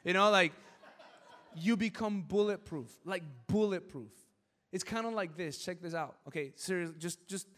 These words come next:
think about it for just a second. What if, what if you went back to work? Okay, you're at work and people love you at work and you're the best barista if you work at Starbucks ever.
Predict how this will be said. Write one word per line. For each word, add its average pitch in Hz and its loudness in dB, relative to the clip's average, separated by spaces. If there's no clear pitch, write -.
think 220 -8
about 196 -2
it 160 -6
for 147 -10
just 139 -12
a 143 -12
second. 120 -14
What - -4
if, 190 0
what 233 0
if 202 -2
you 180 -4
went 202 -2
back 185 -4
to 175 -10
work? 151 -8
Okay, 151 -6
you're 165 -6
at 165 -4
work 175 -2
and 131 -10
people 143 -10
love 151 -8
you 151 -6
at - -10
work 151 -8
and 135 -12
you're 147 -8
the 139 -12
best 143 -8
barista 147 -8
if 131 -12
you 139 -8
work 139 -10
at 147 -20
Starbucks 147 -16
ever. 160 -10